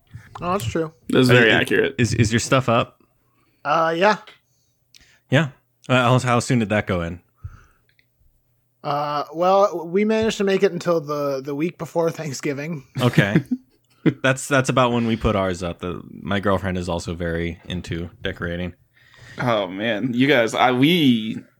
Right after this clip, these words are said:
Speaker 3: I, I know
Speaker 2: uh,
Speaker 3: what your
Speaker 2: had
Speaker 3: answer
Speaker 2: stuff
Speaker 3: is.
Speaker 2: up the day after Halloween.
Speaker 3: <laughs> Yeah.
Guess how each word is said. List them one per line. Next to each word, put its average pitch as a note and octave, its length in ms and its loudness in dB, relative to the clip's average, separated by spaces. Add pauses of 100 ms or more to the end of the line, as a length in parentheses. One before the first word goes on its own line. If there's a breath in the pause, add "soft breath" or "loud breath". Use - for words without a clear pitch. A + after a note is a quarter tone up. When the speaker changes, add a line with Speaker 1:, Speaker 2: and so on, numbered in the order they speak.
(260)
Speaker 3:
I, B2 100 4
I A2+ 320 6
know G#2+ 140 6
Speaker 2:
uh, - 60 6
Speaker 3:
what - 120 2
your B2+ 140 4
Speaker 2:
had - 140 4
Speaker 3:
answer B2+ 160 2
Speaker 2:
stuff C#3 120 6
Speaker 3:
is. - 80 6
Speaker 2:
up C3 160 4
the C3 100 6
day C3 440 6
after A#2+ 240 6
Halloween. F#2 560 4
Speaker 3:
<laughs> C3+ 40 4
Yeah. C3+ 1160 -2